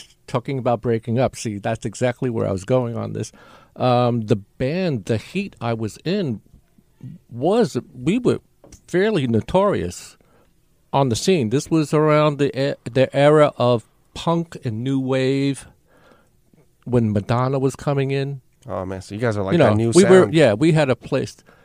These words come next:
Speaker 1: This is, you know, it's a fairly long story in terms of, and there is a friend, you know, my friend is doing a rockumentary about this band, my ba-, uh,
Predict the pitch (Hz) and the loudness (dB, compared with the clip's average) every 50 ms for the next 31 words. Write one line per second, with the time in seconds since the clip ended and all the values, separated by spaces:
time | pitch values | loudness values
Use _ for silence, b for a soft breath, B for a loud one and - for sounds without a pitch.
0 | b b 165 180 - - 214 202 - 214 180 180 - - 135 117 - - 147 - | b b -4 -4 -2 -2 -6 -6 -8 -10 -12 -12 -12 -10 -12 -10 -6 -6 -6 -2
1 | - 220 - _ - 208 180 165 143 135 135 139 139 127 120 - - - 180 156 | -2 -4 -4 _ -2 0 2 2 0 0 0 0 0 -2 -2 -6 -6 -6 -4 -2
2 | 139 127 120 117 - 143 135 127 113 117 113 - b b b b b b b b | -2 -4 -4 -6 -6 -4 -4 -4 -4 -6 -8 -8 b b b b b b b b
3 | b b b b _ - 139 131 131 131 127 - - - _ - - - _ _ | b b b b _ -6 -4 -4 -4 -6 -8 -12 -16 -20 _ -20 -20 -20 _ _
4 | 139 151 151 160 180 175 156 147 - - 147 143 135 - 123 131 123 120 113 117 | 0 0 2 4 4 2 0 -2 -4 -2 -4 -4 -4 -8 -10 -8 -8 -8 -6 -6
5 | 117 120 - 151 131 123 113 - - _ 135 131 113 113 107 113 120 117 113 - | -6 -4 -4 -4 -2 -2 -4 -8 -8 _ -6 -4 -2 -2 0 2 2 2 0 0
6 | 127 110 113 123 131 - - 117 104 98 - 98 95 98 - _ _ _ _ _ | -4 -4 -2 -4 -4 -4 -4 -4 -4 -2 -2 -4 -4 -6 -8 _ _ _ _ _
7 | _ _ _ - 113 104 - - 131 127 127 110 78 85 - - - - - _ | _ _ _ -6 -6 -6 -2 -2 -2 -2 0 -4 -6 -10 -14 -20 -20 -20 -16 _
8 | 101 98 104 101 - - - - - | -6 -4 -4 -4 -6 -8 -12 -12 -14